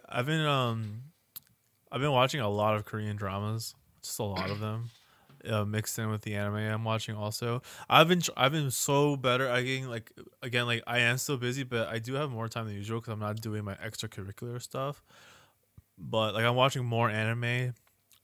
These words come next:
on the weekly basis too, which is so fucking nice to do again. Holy shit. Um, so I'm trying to be, I'm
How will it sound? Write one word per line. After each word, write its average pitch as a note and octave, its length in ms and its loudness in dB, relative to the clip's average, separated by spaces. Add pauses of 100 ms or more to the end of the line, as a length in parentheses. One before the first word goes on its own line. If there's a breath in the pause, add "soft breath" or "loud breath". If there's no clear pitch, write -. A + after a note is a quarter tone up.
(340)
on A2+ 180 0
the G#2 80 2
weekly A2 400 0
basis A#2 460 0
too, A2 240 0
which G#2 120 -4
is G2 120 -6
so - 180 0
fucking G#2 440 -4
nice G#2 260 -4
to A2 80 -6
do G2 240 -4
again. G#2 300 -4
Holy G2+ 340 -6
shit. - 480 -8 (680 soft breath)
Um, G2 680 -4 (500)
so G#2+ 160 -4
I'm G#2+ 100 -2
trying C#3+ 240 0
to A2 60 0
be, G#2+ 120 -2
I'm G2+ 60 -4